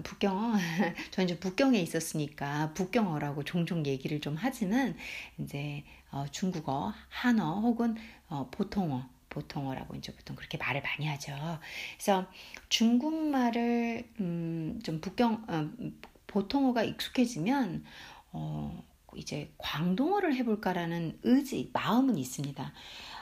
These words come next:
어, 한 이십 프로? 왜냐면 게을러지고 싶어가지고요. 사실 영어도, 아, 뭐, 영어도 맨날 공부해야 되는데 거기다 중국어까지 보태서 지금 공부하고 있는 거잖아요. 그러니까는 벅차요. 그거 말고도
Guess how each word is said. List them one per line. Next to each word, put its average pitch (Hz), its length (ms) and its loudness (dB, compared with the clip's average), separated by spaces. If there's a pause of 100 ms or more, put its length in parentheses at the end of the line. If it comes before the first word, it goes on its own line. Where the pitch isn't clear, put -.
(120)
어, 170 420 0
한 - 300 0
이십 - 280 -2
프로? 247 300 0
왜냐면 208 680 4 (360)
게을러지고 233 640 6
싶어가지고요. 156 960 -2 (380)
사실 294 600 0
영어도, 214 840 2 (220)
아, 233 400 0
뭐, 190 440 -2
영어도 180 400 0
맨날 202 360 2
공부해야 190 380 -2
되는데 190 540 -4 (260)
거기다 202 400 2
중국어까지 214 640 2
보태서 196 380 -4
지금 175 260 -4
공부하고 208 480 0
있는 147 220 0
거잖아요. 151 800 -2 (460)
그러니까는 202 600 2
벅차요. 190 920 2
그거 220 240 2
말고도 175 680 0